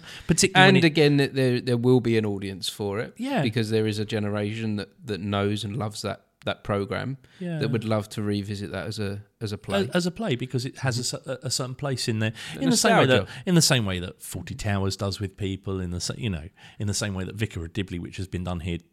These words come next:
Speaker 2: twice in the last seven years,
Speaker 1: Mm-hmm.
Speaker 2: um, has, it's got a real fan base, um, and so that's a crowd pleaser. It's a bums on seats. It's a, and it could be quite funny. And you think from a comedic point of view, the, the actors and actresses that we've got in this town,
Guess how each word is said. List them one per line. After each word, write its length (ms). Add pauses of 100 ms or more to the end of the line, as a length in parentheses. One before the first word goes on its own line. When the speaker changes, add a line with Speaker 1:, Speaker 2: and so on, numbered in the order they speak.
Speaker 2:
twice 320
in 60
the 80
last 200
seven 240
years, 440
Speaker 1:
Mm-hmm. 420
Speaker 2:
um, 220 (180)
has, 440 (200)
it's 180
got 140
a 40
real 360
fan 300
base, 340 (160)
um, 320
and 140
so 120
that's 200
a 40
crowd 380
pleaser. 260
It's 120
a 40
bums 360
on 120
seats. 400
It's 220
a, 320 (400)
and 220
it 120
could 220
be 300
quite 280
funny. 360
And 80
you 100
think 300
from 160
a 20
comedic 480
point 260
of 80
view, 240
the, 240
the 120
actors 360
and 80
actresses 440
that 100
we've 160
got 180
in 80
this 160
town, 300